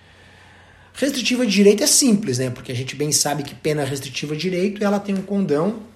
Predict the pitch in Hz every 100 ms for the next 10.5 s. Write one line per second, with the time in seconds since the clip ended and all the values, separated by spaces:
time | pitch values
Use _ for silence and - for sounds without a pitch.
0 | - 139 131 160 - 311 349 - 302 233
1 | 175 233 - 196 220 214 220 214 202 214
2 | 233 254 156 113 - - - _ _ _
3 | - 123 120 143 - - 117 123 123 120
4 | 127 123 127 135 - 135 156 165 127 123
5 | 127 110 - - _ _ _ - - 123
6 | - - 139 165 214 214 - - _ -
7 | 135 127 123 139 131 131 - - 165 -
8 | 139 127 131 123 - 127 139 160 196 156
9 | 165 196 202 - 202 - 202 196 208 -
10 | 165 - 156 -